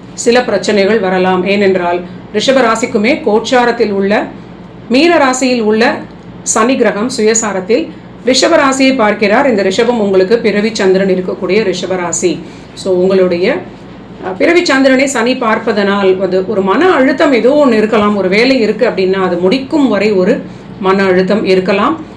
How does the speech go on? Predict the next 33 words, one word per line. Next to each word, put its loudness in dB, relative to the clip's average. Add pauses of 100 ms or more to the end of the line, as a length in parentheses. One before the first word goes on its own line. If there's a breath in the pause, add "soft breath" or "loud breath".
(120)
இல்ல 0 (120)
நாளை 2 (100)
நடக்கக்கூடிய 0 (120)
வேலையை 0
நினைத்து 2
மன 0
அழுத்தம் -2
இருக்கலாம். -2 (400 loud breath)
இது 2
போன்ற 4
சில 2
நிலைகளை 2 (100)
எப்படி -2
சமாளிப்பது -2
அப்படிங்கிற 2
சில -2 (100)
பிராக்டிசஸ் -2
நீங்க -2 (540 loud breath)
தொடர்ந்து 2
செய்வது 2
ஒரு -2
பாதுகாப்பை -2
கொடுக்கும். -4 (400 loud breath)
அடுத்தது 0 (100)
மிதுன 2
ராசிக்கு -2
பார்க்கலாம். 0 (400 loud breath)
மிதுன 4
ராசிக்குமே 0 (200)
இரண்டாம் 2
அதிபதியான 2 (120)
சந்திரன் 2
ஃபார்வர்டாக 0